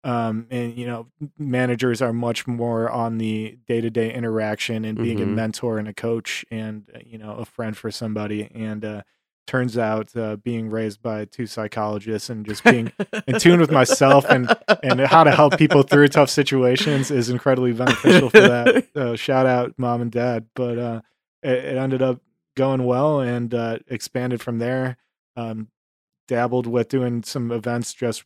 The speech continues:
Speaker 1: for Viridian, some showcases, and, uh, people were picking up what I was putting down and, uh, uh, expanded the roster.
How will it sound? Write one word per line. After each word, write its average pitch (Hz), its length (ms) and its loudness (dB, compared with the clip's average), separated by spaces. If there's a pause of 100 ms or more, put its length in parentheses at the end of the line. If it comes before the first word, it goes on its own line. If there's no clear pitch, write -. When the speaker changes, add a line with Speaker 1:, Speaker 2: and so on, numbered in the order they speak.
Speaker 1:
for 123 120 -4
Viridian, 120 440 -2
some 110 120 -16
showcases, 127 1080 -2
and, 110 180 -12 (380)
uh, 117 100 -4
people 127 300 -6
were 117 160 0
picking 127 320 -6
up 131 160 -4
what 123 80 -2
I 117 80 -2
was 113 100 -6
putting 113 300 -8
down 131 400 -6
and, 110 300 -8
uh, 107 240 -8 (440)
uh, 110 340 -8
expanded 123 520 -6
the 123 80 -6
roster. 156 760 -2